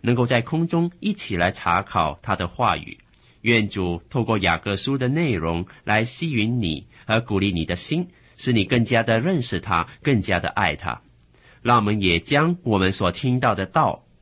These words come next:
深深的藏在我们的心里，求主每一天用他的话语来引导我们的心，使我们凡事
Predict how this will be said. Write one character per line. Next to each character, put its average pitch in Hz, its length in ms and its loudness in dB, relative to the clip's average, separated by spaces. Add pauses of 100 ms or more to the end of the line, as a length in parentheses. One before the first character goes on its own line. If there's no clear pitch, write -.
(100)
深 123 320 2
深 120 200 0
的 101 140 0
藏 92 300 -2
在 117 160 0
我 87 160 -2
们 80 160 -2
的 90 100 -4
心 175 340 -2
里， 113 200 -4 (520)
求 107 280 0
主 87 280 -2 (160)
每 95 200 2
一 104 200 -6
天 147 320 -2 (140)
用 165 180 2
他 127 140 -2
的 110 100 -2
话 101 300 2
语 80 320 -2
来 98 140 2
引 101 320 -2
导 107 200 2
我 101 160 -2
们 80 140 -4
的 87 100 -4
心， 143 300 -4 (300)
使 - 180 0
我 120 140 4
们 101 180 2
凡 98 340 2
事 143 400 -4